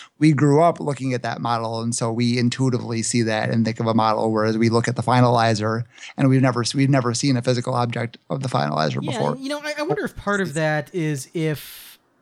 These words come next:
Speaker 2: Lucasfilm and Industrial Light and Magic may be going with an approach to C G that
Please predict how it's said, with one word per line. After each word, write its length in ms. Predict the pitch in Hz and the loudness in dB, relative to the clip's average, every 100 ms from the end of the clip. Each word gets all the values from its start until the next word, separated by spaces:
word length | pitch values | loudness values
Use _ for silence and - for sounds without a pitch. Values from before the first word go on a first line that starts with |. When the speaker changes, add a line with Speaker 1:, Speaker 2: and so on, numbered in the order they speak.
| _ _ _ _ _ _ _ _ _ 185 | _ _ _ _ _ _ _ _ _ -2
Speaker 2:
Lucasfilm 960 | 185 185 165 - - 170 160 156 151 | -2 0 -6 -8 -6 -2 -2 -2 -4
and 260 | 139 139 135 | -6 -6 -6
Industrial 420 | 131 151 123 143 | -6 -8 -8 -8
Light 160 | 139 131 | -8 -6
and 80 | 131 | -8
Magic 380 | 135 131 127 | -6 -8 -8
may 160 | 147 147 | -6 -6
be 300 | 139 135 127 _ _ - - 151 | -4 -6 -8 _ _ -20 -18 -6
going 400 | 151 147 143 139 | -4 -2 -4 -4
with 300 | 139 131 - 151 | -4 -6 -10 -10
an 100 | 139 | -10
approach 360 | - 156 139 | -6 -6 -4
to 100 | 143 | -8
C 340 | - - 156 151 | -8 -6 -6 -6
G 360 | 127 143 143 | -6 -6 -4
that 500 | 135 127 123 120 - | -4 -4 -6 -8 -16